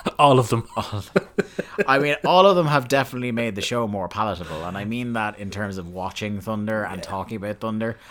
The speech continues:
Speaker 2: Obviously, having, uh, the chats with you on a bi-weekly basis, my friend, is an absolute pleasure. But, uh, dear Lord, some of these shows, uh, have been much better with beers. I'm trying to look back on my, um,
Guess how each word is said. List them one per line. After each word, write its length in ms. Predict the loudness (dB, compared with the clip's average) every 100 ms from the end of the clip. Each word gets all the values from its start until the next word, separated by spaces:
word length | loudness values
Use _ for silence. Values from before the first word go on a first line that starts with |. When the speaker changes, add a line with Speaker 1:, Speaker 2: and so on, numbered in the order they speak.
| -6
Speaker 2:
Obviously, 460 | -2 -2 -2 -4 -4
having, 420 | -4 -4 -4 -8
uh, 460 | -8 -10 -8 -8 -10 -14
the 80 | -10
chats 380 | -4 -4 -6
with 120 | -12 -12
you 280 | -10 -10
on 100 | -10 -12
a 40 |
bi-weekly 500 | -12 -12 -12 -14 -14
basis, 440 | -12 -12 -10 -10 -10
my 120 | -8
friend, 300 | -6 -4 -6
is 80 | -8
an 60 |
absolute 440 | -8 -8 -8 -8 -6
pleasure. 420 | -4 -4 -4 -8 -10 -20 -20 -20 _
But, 220 | -6 -4
uh, 260 | -2 -2 -4 -8 -8
dear 280 | -4 -2 -2
Lord, 460 | 0 0 -2 -2
some 180 | -4 -4
of 120 | -6
these 220 | -6 -6 -4
shows, 520 | -4 -4 -4 -6 -8 -10
uh, 40 |
have 340 | -8 -6 -6
been 140 | -6 -8
much 180 | -8 -8
better 160 | -6
with 100 | -6
beers. 180 | -6 -8
I'm 100 | -8
trying 280 | -6 -4 -4
to 220 | -4 -4 -4
look 320 | -4 -6 -2
back 280 | 0 0 -2
on 200 | -8 -6
my, 340 | -6 -6 -6 -8
um, 400 | -10 -10 -12